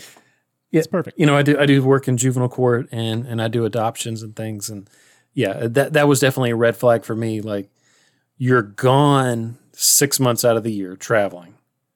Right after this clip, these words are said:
Speaker 2: Right.
Speaker 1: You know, where, where are these kids gonna go to school? You know, you're up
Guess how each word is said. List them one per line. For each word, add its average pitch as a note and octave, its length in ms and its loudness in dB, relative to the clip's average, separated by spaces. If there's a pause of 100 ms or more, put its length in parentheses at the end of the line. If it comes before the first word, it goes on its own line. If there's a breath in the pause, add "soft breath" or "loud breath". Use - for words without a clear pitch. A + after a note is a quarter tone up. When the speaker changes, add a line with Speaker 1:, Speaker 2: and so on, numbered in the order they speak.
(300)
Speaker 2:
Right. A#2+ 480 -4
Speaker 1:
You A#2 100 -2
know, A2 100 0
where, C3 480 0
where C3+ 240 2
are C3+ 60 2
these B2 160 -4
kids C3 220 0
gonna A#2 180 -4
go A#2 120 -4
to A2 80 -6
school? G2 500 -10 (760)
You B2 120 -2
know, A2+ 60 0
you're A#2 180 2
up C#3 160 2